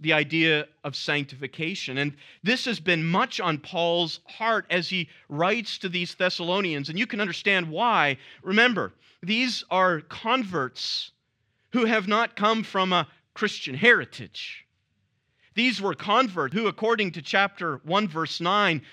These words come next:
served idols. These were converts who participated in all the civic festivals, which always included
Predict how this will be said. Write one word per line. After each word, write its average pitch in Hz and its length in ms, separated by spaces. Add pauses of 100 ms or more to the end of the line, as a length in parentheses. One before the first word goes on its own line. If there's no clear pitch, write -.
served 233 680 (100)
idols. 165 800 (1080)
These 240 220
were 220 80
converts 196 560
who 175 100
participated 180 840
in 165 120
all 190 300
the 175 100
civic 196 420
festivals, 151 720
which 175 280
always 220 600
included 170 720